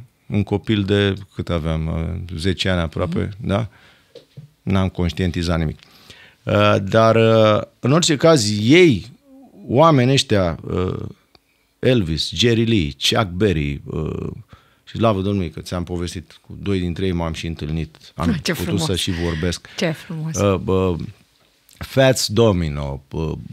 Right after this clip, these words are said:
Speaker 1: Eddie Cochran, Bo Diddley, bă, bă, toată pleiada asta, uh, de pioneri ai rock and roll-ului, care au schimbat, practic, uh, uh, fața muzicii pe pământul ăsta, uh,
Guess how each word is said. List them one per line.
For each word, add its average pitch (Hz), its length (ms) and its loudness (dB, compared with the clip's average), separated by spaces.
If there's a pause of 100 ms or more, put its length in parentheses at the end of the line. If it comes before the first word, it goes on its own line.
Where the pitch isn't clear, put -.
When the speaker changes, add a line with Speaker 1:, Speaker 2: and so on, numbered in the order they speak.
Speaker 1:
Eddie 98 360 -2
Cochran, 78 640 -4 (280)
Bo 95 180 -4 (100)
Diddley, 78 720 -4
bă, 80 380 -8
bă, 82 260 -8 (800)
toată 139 320 0
pleiada 113 580 2
asta, 87 600 -2
uh, 85 340 -4 (120)
de 82 200 -6
pioneri 98 480 -2
ai 95 100 -2
rock 92 280 -4
and 98 100 -2
roll-ului, 92 500 -2 (540)
care 80 160 -2
au 78 80 -4
schimbat, 87 680 -4
practic, - 580 -8
uh, 71 240 -8 (140)
uh, 50 480 -14 (300)
fața - 480 -8
muzicii 76 480 -8
pe 82 140 -8
pământul 78 480 -8
ăsta, 107 360 -6 (800)
uh, 104 640 2